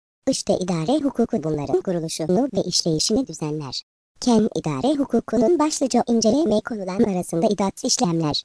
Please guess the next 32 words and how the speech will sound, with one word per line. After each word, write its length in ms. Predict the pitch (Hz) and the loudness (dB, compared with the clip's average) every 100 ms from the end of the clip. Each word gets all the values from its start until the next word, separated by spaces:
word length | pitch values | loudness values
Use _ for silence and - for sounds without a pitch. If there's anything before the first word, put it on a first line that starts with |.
| _ | _
idari 420 | 240 233 220 247 | 2 4 4 4
sözleşmeler, 840 | 311 254 226 214 208 - 156 139 - - | 4 2 2 2 0 0 0 0 -4 0
kamu 160 | 320 320 | 4 6
hizmeti, 480 | 247 214 143 - 156 _ - | 4 2 2 0 -4 _ 0
koltuk, 380 | 269 262 180 - - | 2 2 -4 -10 -2
kamu 240 | 349 349 | 4 6
görevlileri, 600 | 240 233 220 175 160 151 - - | 6 4 4 2 0 -2 -4 -2
kamu 200 | 359 381 | 2 4
mallan 440 | 320 220 208 233 240 | 4 4 4 4 4
ve 80 | |
idarenin 560 | 233 226 220 214 220 254 | 2 4 4 6 4 2
sorumluluğu 760 | - 240 233 196 180 165 277 | 0 -4 0 2 2 2 0
gibi 220 | 220 208 240 | 2 2 2
konularda 640 | 240 220 208 180 - 202 | 4 4 4 2 2 0
bulunur. 340 | 165 156 135 - _ _ _ | 2 -2 -4 -6 _ _ _
Nihayet 440 | 320 339 285 320 294 | 4 6 4 2 2
vatandaşla 640 | 262 285 277 262 - 247 | 2 4 2 0 -2 -4
idare 320 | 233 202 180 160 | -2 2 2 2
arasında 520 | 185 175 180 170 - 180 | 0 -4 -4 0 2 0
ortaya 300 | 180 220 226 | 0 2 2
çıkan 320 | - 214 185 | -2 -2 -2
uyuşmazlıkların 1000 | 214 247 247 269 247 240 233 240 214 240 | 2 2 4 4 4 2 0 0 0 0
idare 340 | 240 240 226 285 | 2 2 2 2
mahkemeleri 600 | 240 202 - 170 160 240 | 0 -2 0 2 4 4
önüne 300 | 202 214 233 | 4 4 4
de 160 | 196 220 | 2 0
çözümlenmesi 760 | - 208 196 180 175 165 262 | -4 -2 0 0 -2 -2 0
de 120 | 311 320 | 0 0
idare 420 | 214 202 175 254 | 0 0 2 2
hukukunun 600 | 285 - 233 - 233 220 | 0 0 -2 0 2 2
idari 540 | 233 202 247 240 226 220 | 2 4 4 4 2 2
yargı, 220 | 208 | 0